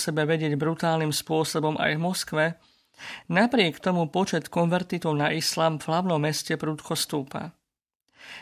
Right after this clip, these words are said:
Väčšinou ide o mladých Rusov, čo vyvoláva otázniky aj nad ďalším vývojom v otázke bezpečnosti. Jedna vec je istá. Rusko je po desaťročiach komunizmu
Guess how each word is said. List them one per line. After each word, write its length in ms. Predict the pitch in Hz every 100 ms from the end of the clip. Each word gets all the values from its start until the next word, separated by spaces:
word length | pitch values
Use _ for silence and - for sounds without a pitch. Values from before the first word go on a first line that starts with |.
| -
Väčšinou 560 | 165 214 220 233 190
ide 160 | 190 196
o 160 | 175 165
mladých 400 | 170 185 175 170
Rusov, 560 | 170 - 143 - 175 _ - -
čo 160 | - 160
vyvoláva 560 | 165 170 175 170 143 151
otázniky 720 | 147 151 151 147 160 - 180
aj 160 | 175
nad 160 | 165 156
ďalším 560 | 139 160 175 175 180 147
vývojom 400 | 151 151 156 151
v 120 | 139
otázke 400 | 139 147 - 151
bezpečnosti. 880 | 143 135 - - - 165 - - 190 _ _ _ _ _ - - -
Jedna 320 | 180 220 202
vec 160 | 180 170
je 240 | 160 147
istá. 400 | 147 - 143 143 156 _ _ _ - - -
Rusko 480 | 170 208 247 - 165
je 60 | 151
po 160 | 151 147
desaťročiach 720 | 165 190 170 180 - 160 -
komunizmu 720 | 156 151 151 151 147 156 160